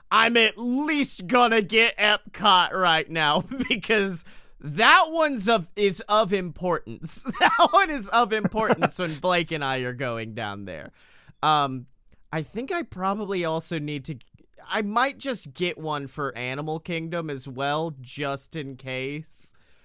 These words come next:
Speaker 1: While we're there, wait, hold on. How the fuck does a park hopper work if I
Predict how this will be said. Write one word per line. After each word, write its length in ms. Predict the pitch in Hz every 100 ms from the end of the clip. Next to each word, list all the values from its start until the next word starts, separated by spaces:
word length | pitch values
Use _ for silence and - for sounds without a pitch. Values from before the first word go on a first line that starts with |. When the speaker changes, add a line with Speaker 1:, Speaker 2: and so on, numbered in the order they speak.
| _ _ _ _ _
Speaker 1:
While 560 | - 202 302 247 214 180
we're 240 | 175 165
there, 680 | 151 190 226 151 139 170 185 _ -
wait, 360 | 254 381 233 170
hold 220 | 302 339
on. 160 | 277 214
How 160 | 269
the 140 | 320 359
fuck 440 | - - 302 277
does 160 | 277 240
a 60 | 240
park 340 | - 294 -
hopper 340 | 247 202 190 180
work 380 | 170 165 170 -
if 200 | 202 220
I 400 | 208 202 208